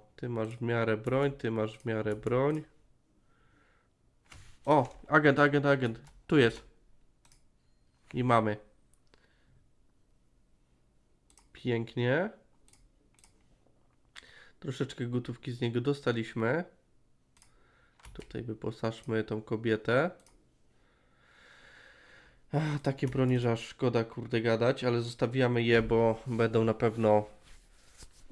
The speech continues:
będą na pewno misje, w których będziemy musieli, y, zniszczyć broń. Przerobić, y, znaczy przerobić, y, sprzedać.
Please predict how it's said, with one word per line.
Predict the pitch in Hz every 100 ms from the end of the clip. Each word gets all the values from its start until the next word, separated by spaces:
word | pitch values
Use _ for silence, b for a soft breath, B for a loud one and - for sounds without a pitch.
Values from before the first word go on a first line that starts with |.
| - -
będą | 123 117 117
na | 113 107
pewno | - 113 113
misje, | 113 123 - 110
w |
których | - 113 113
będziemy | 113 110 - 117
musieli, | 117 - 123 117 113 - -
y, | 123 113
zniszczyć | 110 170 151 - 110
broń. | 117 110 107 107 - - - - - - _ _
Przerobić, | - 139 127 117 110 - -
y, | - 110 -
znaczy | - 123 117
przerobić, | - 107 104 110 - 107
y, | 110 110
sprzedać. | 107 - - 113 104 -